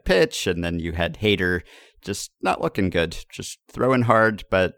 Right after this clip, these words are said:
not really looking like he had much command or much breaking stuff, and he just sort of put a fastball right over the plate, and Juan Soto is a really fantastic hitter, and it's cool, I guess, that he was the one to deliver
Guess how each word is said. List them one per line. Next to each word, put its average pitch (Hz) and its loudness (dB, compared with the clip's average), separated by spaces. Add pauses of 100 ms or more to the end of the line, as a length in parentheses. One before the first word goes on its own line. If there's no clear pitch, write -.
not 98 -4
really 95 -2
looking 92 -4
like 87 -4
he 90 -6
had 87 -4
much - -6
command 87 -2
or 82 -2
much 80 -10
breaking - -8
stuff, 78 -4
and 76 -4 (340)
he 80 -6
just - -12
sort 80 -8
of 80 -6
put - -4
a 87 -10
fastball 104 0
right 104 0
over 107 -4
the 110 -4
plate, - -6
and 90 -6 (100)
Juan 85 -6
Soto 92 -4 (100)
is 87 -8
a - -12
really 87 -6
fantastic - -6
hitter, 92 -4 (400)
and 85 -4 (180)
it's - -14 (140)
cool, 85 -6
I 82 -6
guess, 82 -6
that 85 -8
he 90 -4
was 87 -6
the 90 -6
one 82 -4 (120)
to 92 -10
deliver 87 -4